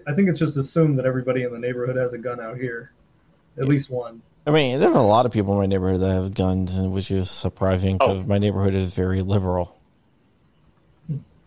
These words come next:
Speaker 3: Yeah.
Speaker 1: I mean, I, I have some liberal friends, and they're all firearms enthusiasts, too. And
Speaker 3: Mm-hmm.
Speaker 1: honestly, they're
Speaker 2: Oh.
Speaker 1: pretty much, they're very against the,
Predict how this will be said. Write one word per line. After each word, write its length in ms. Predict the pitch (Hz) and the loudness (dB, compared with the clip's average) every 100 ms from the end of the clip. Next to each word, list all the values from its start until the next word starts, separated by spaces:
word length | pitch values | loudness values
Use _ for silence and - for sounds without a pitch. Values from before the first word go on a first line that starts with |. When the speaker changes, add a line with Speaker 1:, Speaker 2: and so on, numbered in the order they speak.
| _ _ | _ _
Speaker 3:
Yeah. 140 | - - - | -4 -4 -2
Speaker 1:
I 60 | |
mean, 200 | 202 240 - - | -2 -2 -4 -6
I, 180 | 233 - _ - | -6 -8 _ -6
I 80 | 160 | -2
have 200 | 202 - | 0 0
some 160 | 175 | 4
liberal 260 | 160 165 160 | 4 4 2
friends, 280 | 165 170 131 | 2 0 0
and 80 | |
they're 120 | 131 147 | -2 0
all 140 | 147 | -2
firearms 560 | - 147 139 135 127 131 | -2 -2 0 0 -2 -8
enthusiasts, 600 | 127 135 131 127 123 - | -2 0 0 -2 -6 -4
too. 300 | 151 123 - 127 143 _ _ | -2 -2 -6 -20 -20 _ _
And 80 | 139 | -4
Speaker 3:
Mm-hmm. 300 | 131 135 147 - _ - _ _ _ _ _ _ | -2 0 -4 -6 _ -20 _ _ _ _ _ _
Speaker 1:
honestly, 380 | 135 180 - 143 | -2 -2 0 2
they're 240 | 135 156 | 4 2
Speaker 2:
Oh. 60 | 143 | 2
Speaker 1:
pretty 140 | 147 151 | 2 2
much, 440 | 143 139 - - - | 0 -2 -6 -16 -4
they're 180 | 151 131 | -2 0
very 360 | 135 143 139 | 0 2 2
against 440 | 113 131 135 135 127 | 0 -2 -2 -4 -8
the, 300 | 117 113 | -8 -8